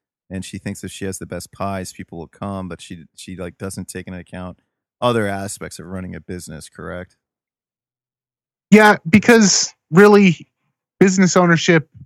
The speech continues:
Speaker 2: it's not just about baking the pie. It's about writing schedules. It's about doing payroll. It's about, uh, figuring out what days you're gonna be open, what days you're gonna be closed, figuring out what your customers are gonna want,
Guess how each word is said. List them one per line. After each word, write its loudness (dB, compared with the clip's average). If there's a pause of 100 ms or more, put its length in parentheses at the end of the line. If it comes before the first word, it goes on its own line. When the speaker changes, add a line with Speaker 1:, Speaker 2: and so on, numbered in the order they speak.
(160)
Speaker 2:
it's 0
not 6
just 2
about 4
baking 2
the 4
pie. 2
It's 0
about 2 (360)
writing 6
schedules. 2
It's -6
about 2 (360)
doing 6
payroll. 4
It's -4
about, 2 (480)
uh, 2
figuring 4
out 4
what 0
days 4
you're 4
gonna 4
be 6
open, 4
what 4
days 4
you're 4
gonna 4
be 4
closed, 2
figuring 4
out 4
what 2
your 4
customers 0
are 2
gonna 2
want, 2